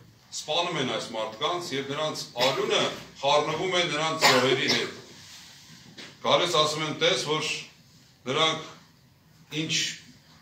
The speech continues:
ինչ դաժան ընթացք ունեցան և ինչի արժանացան, այն էլ նրանց արյունը տաճարի մեջ թափվեց, այն էլ իրենց զոհերի, մատուցած զոհերի հետ"։ Տերն ասում է, "Ինչ է, կարծում եք, կարծում եք,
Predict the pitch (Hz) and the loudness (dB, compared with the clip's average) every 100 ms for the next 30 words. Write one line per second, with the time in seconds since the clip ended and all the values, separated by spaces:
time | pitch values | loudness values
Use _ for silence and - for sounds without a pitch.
0 | - - _ - 165 131 117 123 131 160 | -20 -20 _ -6 -4 -4 2 2 4 4
1 | 175 160 - - 131 127 139 139 - 120 | 2 2 -6 -6 -4 -2 -2 -2 -4 -6
2 | 120 123 160 165 135 135 135 127 151 131 | -4 -4 -2 -2 -2 -2 -2 -4 0 0
3 | 117 117 113 120 120 156 160 - - - | 0 -2 -6 -6 -4 -2 -2 -4 -14 -20
4 | - 127 147 151 139 147 147 135 131 127 | -4 -2 0 -2 0 0 0 -2 0 0
5 | 127 127 131 147 131 139 139 139 135 127 | 2 -2 0 2 2 2 0 0 -2 -4
6 | - 110 - 139 170 - - - - - | -4 -4 -4 -4 -4 -4 -10 -14 -16 -10
7 | 120 151 151 139 139 127 127 131 127 131 | -6 -4 -4 -2 -2 -2 0 0 2 0
8 | 123 123 127 127 143 - 123 117 120 131 | 0 -2 -2 -6 -6 -4 -6 -4 -4 -4
9 | 120 95 - - - - - - - - | -6 -8 -10 -14 -14 -14 -16 -14 -14 -16
10 | - - - - - - 151 175 175 175 | -20 -20 -20 -20 -20 -8 0 2 4 4
11 | - 185 180 131 - - - - - - | 2 2 2 2 -4 -16 -20 -18 -8 -2
12 | 131 123 131 139 - 151 147 120 110 - | -2 0 2 0 0 -4 0 -2 -2 -12
13 | - 113 117 127 123 107 | -8 -6 -4 -6 -6 -6